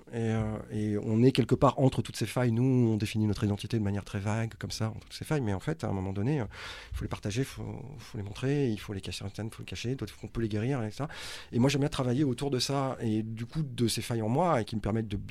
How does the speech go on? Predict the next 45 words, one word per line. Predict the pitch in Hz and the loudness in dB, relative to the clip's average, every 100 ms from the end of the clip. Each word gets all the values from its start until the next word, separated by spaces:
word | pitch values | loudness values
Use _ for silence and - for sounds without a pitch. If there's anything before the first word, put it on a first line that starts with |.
| - | -4
de, | 120 104 | -2 0
de | 104 | 0
voir | 110 120 | 0 2
le | 110 | 2
monde | 113 117 110 | 2 2 0
de | |
manière | 104 110 110 | -2 -2 -4
oblique, | 107 165 - - - | -2 -4 -4 -14 -14
tout | |
le | - | -8
temps, | 147 - - | -8 -8 -14
tchac, | 104 - | -14 -8
tchac, | 101 | -6
tchac. | - - - - - - - - - | -4 -6 -6 -10 -12 -14 -14 -14 -6
Et | 110 | -4
d'essayer | 107 - 117 | -2 0 0
de | 120 | 0
voir | 107 123 113 | 0 0 0
comment | 113 131 | -2 -2
est-ce | 107 - | -2 -4
que, | 113 | -4
euh, | 110 98 95 | -2 -2 -4
moi, | 104 104 | -2 -4
je | - | -4
peux | 110 | -4
me | |
guérir | 110 110 110 | -2 0 -2
aussi | 113 160 | -2 -2
en | 120 | -2
guérissant | 110 110 123 | -2 -2 -2
les | 156 | -4
autres. | - | -6
Enfin, | 120 | -8
tu | - | -6
vois, | 160 170 | -8 -6
c'est, | - 117 | -6 -4
c'est | - | -2
un | 107 | -2
espèce | 104 123 | -4 -6
de | 113 | -2
mécanisme | 110 110 123 123 113 | 0 0 0 -2 -4
comme | 113 113 | -4 -2
ça | 131 131 | -2 -2
de, | 110 | -2
euh, | 107 | 0